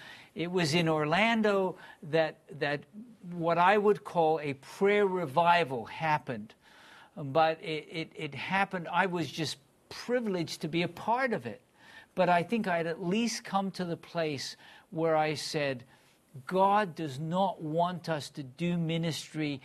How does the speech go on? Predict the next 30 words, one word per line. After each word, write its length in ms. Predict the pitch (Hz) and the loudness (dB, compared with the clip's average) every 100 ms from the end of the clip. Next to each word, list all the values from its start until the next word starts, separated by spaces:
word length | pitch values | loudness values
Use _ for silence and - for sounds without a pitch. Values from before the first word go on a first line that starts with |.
| - - | -16 -8
without 440 | 147 143 147 139 | -4 0 0 -2
miracles. 760 | 135 139 127 123 120 - - - - - - | -4 -2 -2 -6 -12 -16 -20 -20 -20 -16 -8
And 300 | 147 151 165 | -4 -2 2
miracles 580 | 220 247 240 208 175 | 4 2 2 -2 -4
happen 720 | - - 196 214 - 131 131 131 - - - - | -8 -2 2 0 0 -8 -8 -12 -20 -20 -18 -6
when 240 | 151 156 139 | -4 -4 -4
we 120 | 135 | -6
pray." 540 | - - 135 117 101 - - - | -8 -4 -4 -4 -10 -18 -20 -6
That's 280 | 160 196 208 | 2 2 0
why, 320 | 190 185 175 156 | 0 0 0 0
again, 380 | 147 170 170 151 | -2 0 2 2
I 80 | 151 | 0
know 140 | 160 | 2
you 160 | 160 156 | 2 4
love 180 | 165 139 | 2 2
the 80 | |
book 240 | 135 160 156 | 0 0 2
of 140 | 139 | 2
Acts. 380 | 156 160 113 - - - | 4 2 -2 -12 -14 -10
In 160 | 165 165 | -4 2
Acts 280 | 185 185 - | 2 0 -2
six, 400 | 196 180 - - - - - | 0 -2 -4 -10 -12 -14 -4
you 100 | 156 | -2
know, 140 | 151 | 0
"Delegate 600 | 131 220 233 226 214 196 | 2 4 4 4 2 0
to 100 | 180 | -8
people 400 | - 196 - 175 | -4 -4 -2 -2
with 200 | 151 143 | -2 0
good 200 | 165 180 | 2 2
reputation, 800 | 180 175 165 160 170 165 - 156 | 2 -2 -6 -2 -2 0 -4 -6